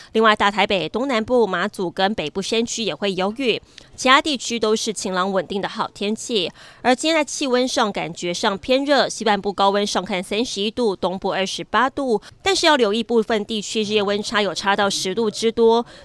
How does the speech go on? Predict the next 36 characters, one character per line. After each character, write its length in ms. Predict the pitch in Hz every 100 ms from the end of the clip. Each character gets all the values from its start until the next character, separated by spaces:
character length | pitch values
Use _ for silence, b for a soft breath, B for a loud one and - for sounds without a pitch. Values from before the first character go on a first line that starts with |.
| -
走 160 | 262
出 120 | 247
晚 160 | 349 220
归 200 | 208 214
记 120 | 214
得 140 | 202 165
带 240 | 220 180
件 320 | - 196 175
外 180 | 196 175
套。 400 | - 214 180 - - -
虚 200 | - 370
拟 100 | 285
货 160 | 302
币 140 | 285 269
比 160 | 202
特 160 | 269 240
币 140 | 233
在 120 | 233
过 220 | 226 233 214
去 160 | -
二 120 | -
十 60 | 233
四 200 | - 262
小 200 | - 170
时 200 | 175 190
之 180 | - 254
内 160 | 247
跌 180 | 220 190
幅 140 | 190 202
逼 160 | 226
近 160 | 226 220
百 220 | 175 143
分 180 | 190 202
之 180 | - 214
十 200 | - 170
三， 360 | - 226 233